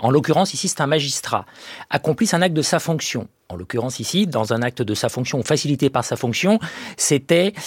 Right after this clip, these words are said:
eh bien, d'obtenir en fait des informations pour monsieur Sarkozy relativement à la procédure qui concernait ses agendas. Et le trafic d'influence, euh, là, l'agent public, eh bien, euh, n'est pas,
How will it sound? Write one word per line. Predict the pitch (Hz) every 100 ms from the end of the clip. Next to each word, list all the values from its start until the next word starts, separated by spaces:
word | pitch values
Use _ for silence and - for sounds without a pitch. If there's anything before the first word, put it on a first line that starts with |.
| -
eh | - 117
bien, | 127 143
d'obtenir | 117 127 - 175 208
en | 131
fait | 175
des | 127 113 143
informations | 170 - 170 160 156 190
pour | 175
monsieur | 151 143 143
Sarkozy | - 123 139 143
relativement | 196 120 185 185 175 160 170
à | 175
la | 151
procédure | - 143 143 147
qui | 156 -
concernait | 131 131 135 135
ses | 139 131
agendas. | 127 131 127 98 - - -
Et | -
le | 92
trafic | - 196 190 165
d'influence, | 160 143 151 147 143 - -
euh, | 117 110
là, | 113 131 196 -
l'agent | 123 131 123 123
public, | - 123 208 269 -
eh |
bien, | 107 120 117 107 -
euh, | 101
n'est | 104 113
pas, | 107 131